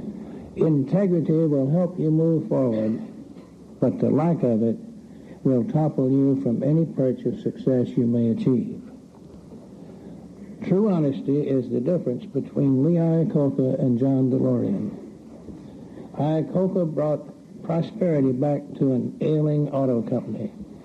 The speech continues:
and is now ranked in an impartial poll as being America's second most influential man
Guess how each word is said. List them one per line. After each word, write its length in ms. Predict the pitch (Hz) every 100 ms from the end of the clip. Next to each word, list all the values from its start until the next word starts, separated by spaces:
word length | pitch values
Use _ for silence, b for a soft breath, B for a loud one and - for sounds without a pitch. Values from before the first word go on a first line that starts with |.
| B B B B
and 120 | 135
is 140 | 131 120
now 260 | 139 156
ranked 480 | 156 143 139 135 135 - - - - - - - - - -
in 120 | 131
an 100 | 123
impartial 640 | 156 185 180 175 175 - 175
poll 480 | - 147 131 131
as 160 | 131 123
being 300 | 131 139 127
America's 520 | 123 147 156 151 135 -
second 340 | 202 190 139 -
most 380 | 139 143 139 -
influential 760 | 147 147 143 139 139 135 139
man 640 | 135 127 117 117 - -